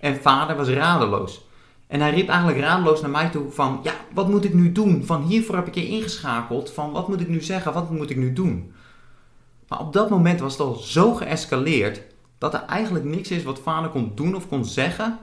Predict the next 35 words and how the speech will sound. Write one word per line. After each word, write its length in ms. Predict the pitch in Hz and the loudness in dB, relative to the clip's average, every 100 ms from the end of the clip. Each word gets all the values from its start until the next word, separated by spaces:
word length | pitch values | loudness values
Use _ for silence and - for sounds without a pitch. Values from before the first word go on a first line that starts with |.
| - - - | -16 -20 -2
anders 720 | - 220 226 240 240 - - - | 4 6 8 6 4 -4 -12 -12
dan 460 | 131 156 175 180 - | 0 4 4 2 -2
te 220 | 160 117 | -2 -2
deescaleren. 1000 | - 143 170 - - 104 98 113 113 - - - - - - - - - | 4 6 6 -2 -8 -8 -8 -10 -12 -16 -20 -20 -20 -20 -20 -20 -20 -4
Dus 180 | 139 131 | -2 4
niet 280 | 165 233 - | 4 4 2
zoon 360 | 127 175 190 - | 2 4 4 0
op 220 | - 170 | -4 0
dat 140 | 180 | 2
moment 340 | 175 156 151 - | 2 0 -2 -2
een 180 | 123 | -2
les 200 | 139 170 | 0 -2
willen 200 | 147 147 | -2 -2
geven 340 | 147 135 135 - | -2 -2 -2 -4
of 60 | |
een 140 | 123 120 | -8 -6
consequentie 760 | 143 139 135 143 185 190 180 | -8 -6 -6 -2 0 0 -2
voor 140 | 170 143 | -2 0
zijn 260 | 135 139 135 | 0 -2 -4
gedrag 380 | 135 127 160 | -4 -2 -2
willen 240 | 156 143 139 | -2 -2 0
geven 400 | 135 127 123 123 - - | 0 0 -2 -8 -12 -14
of 140 | - 147 | -4 2
dat 160 | 156 | 2
hij 100 | 147 | 2
iets 180 | 135 123 | -2 -4
leert, 400 | 113 139 190 - - - - - | -2 0 -2 -6 -18 -20 -18 -10
maar 160 | - - | -6 -2
eigenlijk 440 | 196 202 175 170 | -2 0 -2 -2
gewoon 460 | 151 135 143 143 123 | -2 0 0 -2 -4
de 80 | 113 | -6
boel 600 | 107 135 147 147 147 - | -2 -2 -2 -4 -10 -12
weer 220 | - 117 | -2 0
rustig 400 | 107 127 - - | 2 -2 -4 -10
krijgen. 460 | - 95 - - | -12 -12 -10 -16